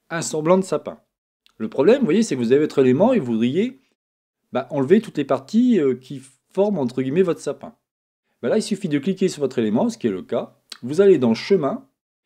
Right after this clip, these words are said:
et vous cliquez sur Séparer. Et automatiquement, vous avez vu, toutes les formes, vous avez différents carrés qui vous montrent toutes les formes que vous pouvez enlever. Et là, si je clique, je peux enlever celui-là, celui-là, celui-là, et ainsi de suite.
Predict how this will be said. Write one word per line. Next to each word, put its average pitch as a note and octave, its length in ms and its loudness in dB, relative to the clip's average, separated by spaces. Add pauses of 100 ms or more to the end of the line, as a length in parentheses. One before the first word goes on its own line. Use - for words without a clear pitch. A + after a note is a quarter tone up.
(180)
et C#3 60 -6
vous F#3 100 -6
cliquez G#3+ 260 -2
sur E3 180 -8
Séparer. D3 500 -6 (400)
Et C3 60 -8
automatiquement, F#3+ 840 -4
vous A#2 140 -4
avez C3+ 120 2
vu, A#3 280 -4 (440)
toutes B3 180 -12
les A#3 80 -4
formes, A#3+ 300 -6 (300)
vous C#3+ 200 -4
avez D#3 220 2
différents F3 440 -2
carrés F3+ 500 -2 (220)
qui - 120 -10
vous C#3 100 -6
montrent G3 180 0
toutes F#3 120 -8
les D#3+ 80 0
formes G3+ 240 0
que G#3 60 -10
vous D3 100 -6
pouvez D3+ 200 -2
enlever. G#2+ 420 -6 (420)
Et - 40 -14
là, F3+ 100 -8
si - 180 -10
je B2 80 -2
clique, A#3+ 400 -6 (1040)
je - 100 -20
peux - 80 -18
enlever F#2+ 200 -12
celui-là, C3 680 -6 (240)
celui-là, G#2+ 580 -10 (200)
celui-là, G#2 680 -12 (640)
et F3 80 -8
ainsi G3 200 -8
de - 40 -20
suite. - 360 -18